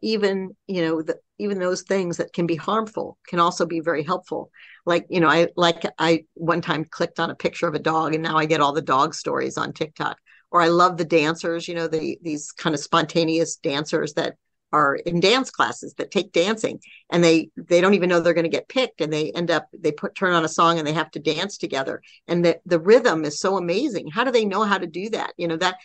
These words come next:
that's enjoy-, that for me is joy. I watch that and that's like a peaceful thing, not a, um, sort of envious. I wish I could do that, but,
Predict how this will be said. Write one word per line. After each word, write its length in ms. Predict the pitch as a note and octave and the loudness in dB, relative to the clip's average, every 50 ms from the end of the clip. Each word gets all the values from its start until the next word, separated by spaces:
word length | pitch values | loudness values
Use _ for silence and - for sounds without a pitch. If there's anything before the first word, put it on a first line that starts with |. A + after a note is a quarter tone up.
| - - _ | -20 -10 _
that's 220 | - A3 B3 A#3+ B3+ | 2 2 2 4 2
enjoy-, 340 | A3+ G#3 G3 - F3+ - - | 2 2 0 -2 -6 -4 0
that 240 | - G#3+ A3+ A3 | 0 0 0 0
for 100 | - A3+ | -4 -4
me 160 | G3+ G3 F3+ E3 | -4 -2 -2 -2
is 200 | D#3+ D#3 D3+ _ | -2 -2 -6 _
joy. 480 | - D#3+ D#3+ D#3 F3 F#3 G3+ A#3+ C4 - | -4 -2 -2 0 0 0 0 -2 0 2
I 120 | - F3 | 0 0
watch 340 | E3 E3 D#3 F3+ G3 - - | 2 2 0 0 0 -2 -8
that 240 | F3+ D#3+ D#3 D#3 D#3+ | -6 -4 -4 -6 -6
and 80 | D3 | -8
that's 220 | C#3 C3+ - - - | -8 -10 -10 -8 -6
like 180 | D#3+ D#3+ - | -6 -4 -6
a 40 | D#3 | -6
peaceful 380 | - - F#3+ F3 E3+ - - D3+ | -6 -6 -8 -8 -8 -8 -10 -6
thing, 260 | - - F#3 F3+ D#3+ | -4 -2 -2 -2 0
not 200 | D#3 D3 D3+ D3+ | 2 2 2 2
a, 160 | C#3+ C#3+ - - _ _ _ _ _ _ | 2 0 -2 -8 _ _ _ _ _ _
um, 320 | D3+ D3 C#3 - - - _ _ _ _ - - - | 0 0 0 -2 -4 -8 _ _ _ _ -16 -14 -12
sort 400 | - - - - - C#4+ C#5 - | -12 -10 -10 -4 0 2 2 2
of 60 | - - | 2 2
envious. 420 | E3+ F3 F3+ F3 F3+ F#3 G3+ - | 0 0 2 2 2 2 2 2
I 60 | E3+ D#3 | 2 2
wish 200 | D#3+ E3 - F3+ | 2 2 2 2
I 80 | - | 0
could 140 | D#3 - D#3+ | 0 -2 -2
do 140 | C#3+ D#3+ D#3+ | 0 -2 0
that, 180 | F3 F3+ F#3 - | 0 -4 -2 -4
but, 140 | F#3+ E3 | -6 -6